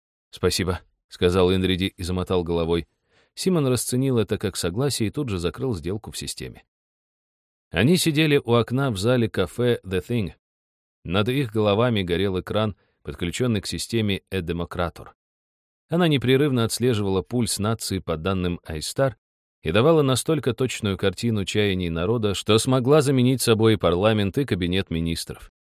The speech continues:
Законопроекты выносились на рассмотрение политагентствами, в основном принадлежавшими iStar, и мнения народа по ним обновлялись каждый час. Впрочем, законопроектов набиралось немного,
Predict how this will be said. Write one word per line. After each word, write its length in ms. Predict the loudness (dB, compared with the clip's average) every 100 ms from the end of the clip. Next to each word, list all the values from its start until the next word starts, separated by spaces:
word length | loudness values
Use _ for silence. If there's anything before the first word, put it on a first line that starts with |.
| _ _ _ _ _ _
Законопроекты 800 | -2 4 4 6 6 6 4 0
выносились 640 | 2 2 2 0 0 0
на 100 | 0
рассмотрение 640 | 0 0 0 2 2 2 2
политагентствами, 1080 | 2 0 0 0 0 -2 -4 -4 -2 -4 -6
в 120 | -6 -4
основном 460 | -2 -2 -2 -2
принадлежавшими 880 | -2 -2 -2 -2 0 -2 -2 -4 -6 -4
iStar, 520 | -6 -6 0 0 0 _ _ _ _ -6
и 120 | 0
мнения 340 | 2 4 2
народа 420 | 2 2 2 2
по 180 | 0 0
ним 260 | 0 0 -2
обновлялись 680 | -6 -4 -4 0 0 0 -4
каждый 340 | -4 -6 -6
час. 400 | -10 -10 -10 -12 -14 _ _ _ _ _ _
Впрочем, 420 | 0 2 2 2
законопроектов 760 | 2 2 2 4 4 2 -4
набиралось 520 | -2 2 4 2 0 -2
немного, 540 | -2 0 0 0 -4